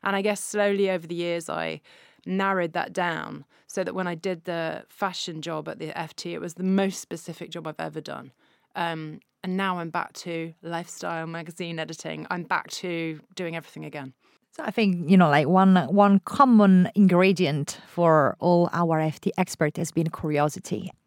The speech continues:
Speaker 2: Have you ever thought about yourself as a, a brand, as a person? Have you ever thought about yourself and now maybe about your experts and journalists and that, at that risk?
Speaker 1: Um,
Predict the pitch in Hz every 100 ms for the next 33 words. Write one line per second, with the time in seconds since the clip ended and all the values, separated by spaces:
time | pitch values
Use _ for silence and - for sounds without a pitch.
0 | _ - - _ 269 415 392 262 277 -
1 | 240 - - 214 - - - _ 170 190
2 | 190 - 156 - 311 - 196 180 175 160
3 | 175 175 165 160 - 180 - _ _ _
4 | - 151 170 214 208 185 180 - - 170
5 | 180 247 254 311 - - - - 185 233
6 | 285 254 226 220 226 220 185 202 185 -
7 | 185 220 190 180 185 170 185 175 175 156
8 | - - - - 175 175 175 - 165 -
9 | 180 175 170 165 170 156 170 190 - 151
10 | 165 143 - 175 143 - 175 208 - -
11 | _ _ _ - _ _ - 247 240 233